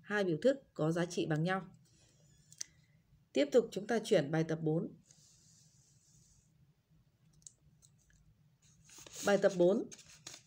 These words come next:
số. Như vậy, yêu cầu của bài tập bốn là chúng ta sẽ điền số vào ô trống. Câu A, A nhân ô trống bằng ô trống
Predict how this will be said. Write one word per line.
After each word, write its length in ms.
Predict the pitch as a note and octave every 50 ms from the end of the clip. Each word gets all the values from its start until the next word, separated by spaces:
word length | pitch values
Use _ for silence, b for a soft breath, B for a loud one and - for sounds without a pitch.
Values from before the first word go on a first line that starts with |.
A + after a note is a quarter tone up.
| _ - _ - - - - - - _ _ _ _ -
số. 540 | - - - F#3+ F3+ F#3+ A#3+ D#4 - - - _ _ -
Như 100 | G3 G3+
vậy, 220 | G3+ F#3+ D3 - - - -
yêu 160 | - G#3 G3+
cầu 260 | G3+ G3+ F3+ E3+ D#3
của 80 | D#3 D3+
bài 140 | D3 D3+ D3+
tập 160 | - D#3+ D#3
bốn 180 | D3+ D3+ E3 G#3
là 100 | A#3+ G3+ E3
chúng 120 | F3+ F3+
ta 160 | F#3+ G3 F#3 F3+
sẽ 220 | E3+ F3+ - -
điền 400 | - G3+ F#3 F#3+ F#3+ F3 E3 D#3+
số 400 | - - - E3+ D#3+ F3+ A#3 C#4
vào 300 | B3+ G3+ E3+ D#3+ D#3+ E3 E3 -
ô 160 | - - F3 F3
trống. 300 | E3+ E3+ D3+ D#3 G#3+ - - - - - _ _ _ _ _ _ _ _ _ _ _ _ _ - _ - - - _ _ _ _ - _ _ _ -
Câu 160 | - A#3+ A#3
A, 360 | F#3 F#3+ A#3 A3+ A3+ A3 A3 A3 - _ _ _ _ _ _ _ _ _ - _ _ _
A 380 | - A3+ A#3+ A#3+ B3 B3 B3 A3+ A3+ - - -
nhân 400 | A3+ A#3+ A#3+ A#3 A3+ A3+ A3+ - - _ _ _ _ _ _ _ _ _ _ _ _ -
ô 120 | - G#3
trống 360 | G#3 G#3 G#3 F3 F3+ A3 C4 E4+ - -
bằng 340 | - E3+ E3 E3 D#3+ D#3+ E3 -
ô 140 | F#3 G3
trống 380 | G3 G3 G3 F3 F3 G#3+ C4 -